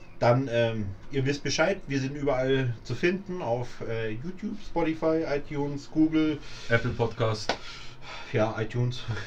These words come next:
Speaker 1: Ähm,
Speaker 2: Folgt uns, äh, werdet Teil unserer Community bei Facebook, äh, Talkie Walkie Community.
Speaker 1: Empfehlt es euren Freunden.
Speaker 2: Genau,
Speaker 1: und
Speaker 2: empfehlt
Speaker 1: von
Speaker 2: uns weiter.
Speaker 1: Freunden. <laughs>
Speaker 2: Subscriben, liken, teilen.
Speaker 1: Genau, und dann hören wir uns zum nächsten Mal.
Speaker 2: Vielen Dank fürs Zuhören.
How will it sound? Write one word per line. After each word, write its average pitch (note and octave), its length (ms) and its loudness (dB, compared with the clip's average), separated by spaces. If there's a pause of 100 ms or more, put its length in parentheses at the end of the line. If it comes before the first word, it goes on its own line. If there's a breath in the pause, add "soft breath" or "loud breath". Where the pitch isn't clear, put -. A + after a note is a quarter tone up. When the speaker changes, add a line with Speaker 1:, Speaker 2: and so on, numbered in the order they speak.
(160)
Speaker 1:
Ähm, A2+ 240 0
Speaker 2:
Folgt D3 280 4
uns, - 200 -2
äh, C3+ 400 0
werdet D3+ 240 2
Teil D3+ 180 0
unserer C3 220 -2
Community D3 400 0
bei C3+ 140 0
Facebook, D#3 600 -2
äh, B2+ 140 0
Talkie C#3+ 340 0
Walkie C#3+ 260 2
Community. F3+ 640 0 (720 loud breath)
Speaker 1:
Empfehlt D#3 600 6
es G3+ 120 -2
euren C3 340 2
Freunden. C#3 640 6
Speaker 2:
Genau, A#2+ 160 4
Speaker 1:
und B2 60 6
Speaker 2:
empfehlt C#3 160 6
Speaker 1:
von C#3+ 80 10
Speaker 2:
uns B2+ 120 4
weiter. D#3+ 320 12
Speaker 1:
Freunden. - 600 2
<laughs> - 20 -8
Speaker 2:
Subscriben, C#3+ 540 6
liken, C3 240 4
teilen. D#3+ 300 6 (680 soft breath)
Speaker 1:
Genau, B2 480 2
und A#2 460 2 (140)
dann A2+ 220 6
hören C#3+ 120 6
wir E3+ 40 2
uns E3 240 -4
zum D#3+ 140 0
nächsten G3+ 340 0
Mal. E2+ 220 0 (240)
Speaker 2:
Vielen E3 200 4
Dank D#3+ 200 4
fürs - 160 -2
Zuhören. D#3 320 4